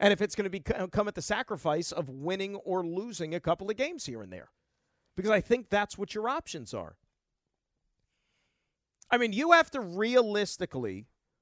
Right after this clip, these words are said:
wonder if catching the Cavaliers is doable. Right now, it's two games in the loss column, three overall in the standings, 'cause Cleveland has played a couple of more games than the Knicks have. Now,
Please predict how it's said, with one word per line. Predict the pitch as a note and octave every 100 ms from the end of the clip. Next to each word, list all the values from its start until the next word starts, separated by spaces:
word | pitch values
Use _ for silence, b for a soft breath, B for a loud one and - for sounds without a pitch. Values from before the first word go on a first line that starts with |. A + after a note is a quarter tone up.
| _ _ _ _
wonder | C#3+ E3+ A3+ G#3 E3+
if | E3+ -
catching | F#3+ F#3 F#3+ F3+
the | E3
Cavaliers | E3+ E3 D3+ D3 C#3+ A#2+ A#2 - - -
is | C#3
doable. | - C3+ F#2 F2 _ _ _ _ _ _ _ _ _ _ _ _ -
Right | B3
now, | B3 B3
it's | G3+ -
two | - C4
games | B3 A#3 F#3+
in | G#3+
the | G3+
loss | E3+ D#3 -
column, | D#3 C#3+ C#3+ D3+ - _ _ _ _ _ _ _ _
three | - A3 A3
overall | G#3 F3+ F3 D#3+
in | D#3
the | D3
standings, | - C3+ G2 -
'cause | D3
Cleveland | - G#3 F#3 D#3+
has | -
played | E3 C#3
a |
couple | - D3 C#3
of |
more | C3+ B2
games | C3 B2
than | A#2+
the | A2+
Knicks | G#2+ G2+
have. | F#2+ - _ _ _ _ _ _ _ _ _ _ -
Now, | F#3 F#3 -